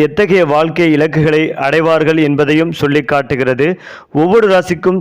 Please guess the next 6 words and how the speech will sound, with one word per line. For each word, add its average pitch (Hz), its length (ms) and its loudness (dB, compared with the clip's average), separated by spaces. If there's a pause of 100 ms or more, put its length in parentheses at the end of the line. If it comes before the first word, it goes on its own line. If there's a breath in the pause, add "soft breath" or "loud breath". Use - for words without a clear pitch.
(120)
தனித்தன்மையான 165 840 0
குணங்கள், 156 360 0 (120)
ஆற்றல்கள் 151 500 0 (160)
உள்ளன. 135 240 0 (600 loud breath)
அவற்றில் 185 440 -2
சில 165 160 2